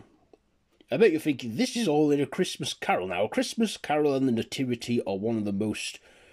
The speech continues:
retold Christmas classics of all time. So, Charles Dickens, he had many flops in that after, you know, being seen as, like, a one-hit wonder. And then in the October of eighteen forty-three, he started writing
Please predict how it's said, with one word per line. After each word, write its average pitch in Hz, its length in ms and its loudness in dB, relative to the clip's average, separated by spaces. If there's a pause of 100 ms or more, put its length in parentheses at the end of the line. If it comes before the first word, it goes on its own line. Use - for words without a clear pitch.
(280)
retold 151 960 4
Christmas - 440 -2
classics - 760 -8
of 85 140 -8
all 98 240 -4
time. - 560 -10 (1400)
So, 98 440 2 (560)
Charles 202 260 4
Dickens, 90 680 -6 (440)
he 190 120 0
had 196 200 4
many 165 240 4
flops - 480 -2
in 123 160 -2
that 123 300 -2
after, 110 640 -2
you 107 200 -2
know, 104 160 -2 (440)
being 110 220 0
seen 113 240 -2
as, 104 140 -2
like, 107 160 -6
a 104 40 -2
one-hit 101 440 -4
wonder. 110 460 -4 (580)
And 151 160 2
then 175 160 4
in 165 80 2
the 165 120 8
October 170 540 4
of 147 100 2
eighteen 151 440 2
forty-three, 131 720 0
he 123 40 -4
started 135 520 -2
writing 135 480 0